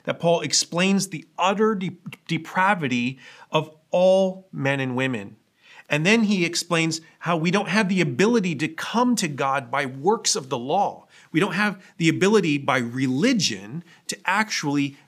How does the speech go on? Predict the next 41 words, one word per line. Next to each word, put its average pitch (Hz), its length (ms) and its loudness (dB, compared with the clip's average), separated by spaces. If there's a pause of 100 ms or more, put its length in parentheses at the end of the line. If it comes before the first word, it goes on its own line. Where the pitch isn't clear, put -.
(160)
gain 170 300 4
favor 190 420 2
with 135 260 -4
God 113 420 -2
and 147 140 -4
actually 156 360 -2
be 139 160 -6
saved. 175 680 -4 (500)
And 143 140 0
so 190 160 4
that 180 160 2
shows 226 300 4
us 175 120 -2
that 151 100 -6
we 185 80 0
have 180 120 2
a 156 60 2
need 185 380 0
for 156 100 -2
faith 220 500 -2
in 147 200 -4
Jesus 214 420 0
Christ 202 600 -2 (280)
for 151 200 0
justification, 160 1080 -2
to - 80 -12
be 131 140 -2
declared 185 960 -2 (320)
righteous 135 920 -2 (360)
a-, - 40 -8
and 160 280 2
be 156 100 0
given 196 380 4
a 180 80 4
new 165 220 2
life 156 240 0
that's 135 200 -4
found 175 320 -2
in 147 120 -2
Jesus 123 340 -4
Christ, - 640 -6